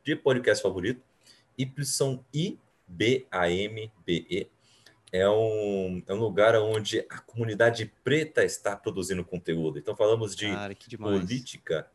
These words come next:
Speaker 1: esportes, de música, de educação, falamos de muita coisa. Então, vá lá saber um pouco mais,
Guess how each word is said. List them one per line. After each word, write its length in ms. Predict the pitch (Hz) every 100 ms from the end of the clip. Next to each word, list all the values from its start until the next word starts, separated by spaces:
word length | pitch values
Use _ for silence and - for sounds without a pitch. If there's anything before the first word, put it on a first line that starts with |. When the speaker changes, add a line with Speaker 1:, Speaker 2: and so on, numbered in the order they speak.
| _ _ _ -
Speaker 1:
esportes, 1160 | 95 - - 98 117 110 - 85 76 - - _ _ _
de 160 | 85
música, 840 | 90 87 117 151 95 87 - 73 - _ _ _ _
de 120 | 98
educação, 880 | 98 90 120 92 - - 117 117 85 -
falamos 320 | - 110 -
de 80 | -
muita 400 | 98 87 123 -
coisa. 420 | - 82 82 82 85 _ _ _ _
Então, 320 | - - 85 82
vá 220 | 87 85
lá 400 | 80 82 92 - _
saber 300 | - 82 82
um 100 | 85
pouco 260 | 85 87 76
mais, 640 | 71 78 92 90 - -